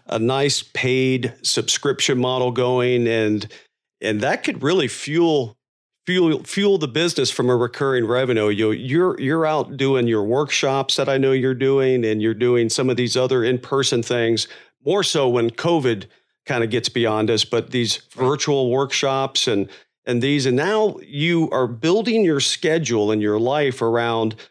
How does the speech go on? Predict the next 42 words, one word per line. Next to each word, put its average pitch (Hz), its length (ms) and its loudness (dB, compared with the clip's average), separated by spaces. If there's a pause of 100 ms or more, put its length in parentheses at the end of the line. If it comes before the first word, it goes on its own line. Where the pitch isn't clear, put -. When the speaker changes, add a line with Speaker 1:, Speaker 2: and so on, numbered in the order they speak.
(260)
Speaker 1:
the 127 80 -2
way 131 220 2
you 123 340 0
wanna 175 220 2
run 147 220 2
this 135 180 0
business 127 480 0
from 113 240 0
Myrtle 151 320 2
Beach, 143 260 -2
South 131 300 -2
Carolina, 120 540 0
as 107 200 0
I 101 100 2
know 117 220 2
you 147 220 2
wanna 131 240 2
do 127 260 0
someday. 87 540 -4 (280)
Speaker 2:
Uh, 120 160 -10
Hilton 180 440 -4
Head. 92 180 -6
Speaker 1:
Ah, 175 220 -2
same 160 320 -2
thing. 95 260 -6 (260)
It's 165 200 -2
all 196 180 0
cool. 143 280 0
It's, 120 120 -4
Speaker 2:
Uh, - 240 -8 (400)
Speaker 1:
it's - 140 -4
not 254 180 0
the, 208 200 0
okay. 190 240 -2
Speaker 2:
Actually, 160 160 -6
Myrtle 214 200 -2
Beach 202 260 -4
is 135 140 -4
North 208 240 0
Carolina. 113 560 -4 (220)
Speaker 1:
Oh, 123 180 -2
see? 320 460 2